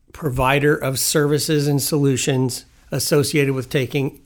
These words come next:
a diesel or gasoline-powered fleet and converting it to an electric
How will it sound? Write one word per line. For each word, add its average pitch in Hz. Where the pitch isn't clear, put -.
a 123
diesel 139
or 127
gasoline-powered 131
fleet 123
and 127
converting 123
it 123
to 127
an 110
electric 107